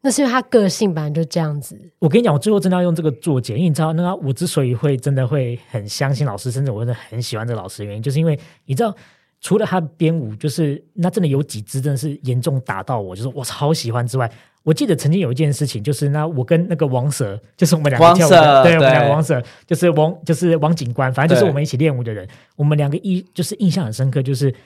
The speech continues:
Speaker 2: 你那个时候你要开一个 workshop，
Speaker 3: 对。
Speaker 2: 然后呢，通常来讲应该不会去牺牲掉自己，例如说的价钱，或是例如说，嗯，可能那我还是要赚钱取向什么的。
Speaker 3: 对。
Speaker 2: 你那个时候是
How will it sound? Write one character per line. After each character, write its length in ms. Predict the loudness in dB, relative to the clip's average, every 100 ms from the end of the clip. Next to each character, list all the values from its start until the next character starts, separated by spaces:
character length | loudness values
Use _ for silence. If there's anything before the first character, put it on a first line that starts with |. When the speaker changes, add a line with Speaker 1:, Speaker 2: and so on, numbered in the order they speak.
| _ _ -2
Speaker 2:
你 80 |
那 100 | 0
个 80 | 0
时 140 | -2 -2
候 240 | -2 -2
你 160 | -4 -4
要 120 | -6
开 260 | -6 -4 -2
一 40 |
个 120 | -2
workshop， 480 | -2 -2 -4 -8 -10 -4
Speaker 3:
对。 320 | 2 2 2 -6 -4
Speaker 2:
然 180 | 0 2
后 160 | 2
呢， 360 | 2 0 0 -4 _
通 240 | -4 -4 -2
常 220 | -4 -2
来 160 | -4
讲 360 | -4 -6 -8 -12 -18 -8
应 220 | -4 -2
该 200 | -2 -4
不 240 | -4 -8
会 240 | -4 -2 -2
去 280 | -6 -8 -8
牺 300 | -6 -6 -4
牲 160 | -4
掉 160 | -4 -6
自 140 | -8
己， 140 | -12 -12
例 140 | -10
如 80 | -8
说 120 | -8
的 100 | -10
价 260 | -10 -10 -10
钱， 240 | -12 -12
或 100 | -8
是 100 | -6
例 80 | -6
如 100 | -6
说， 360 | -6 -6 -6 -10 -14
嗯， 200 | -16 -14 -16
可 120 | -12
能 180 | -10 -8
那 120 | -6
我 40 | -6
还 100 | -6
是 80 |
要 60 | -4
赚 160 | -4 -6
钱 140 | -8
取 160 | -12 -12
向 240 | -12 -12
什 100 | -16
么 80 | -16
的。 140 | -8
Speaker 3:
对。 340 | -2 -2 -4 -2
Speaker 2:
你 80 | 0
那 60 |
个 60 | 0
时 100 | 0
候 120 | -2
是 200 | -2 -6